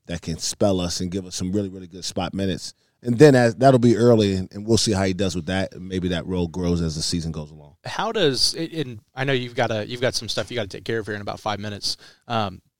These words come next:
Speaker 2: how does conference realignment or conference expansion imp-, 'cause we all,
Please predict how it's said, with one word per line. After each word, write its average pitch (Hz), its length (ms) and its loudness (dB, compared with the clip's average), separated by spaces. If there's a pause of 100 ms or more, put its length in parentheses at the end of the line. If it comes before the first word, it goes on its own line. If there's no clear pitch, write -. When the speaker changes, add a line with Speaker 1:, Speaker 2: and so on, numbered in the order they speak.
(140)
Speaker 2:
how - 160 0
does 233 100 -2
conference 147 600 -2
realignment 110 760 -4
or 123 160 -6
conference 120 400 -4
expansion 107 800 -4
imp-, 131 340 -8
'cause 135 140 -4
we 175 140 2
all, 165 200 4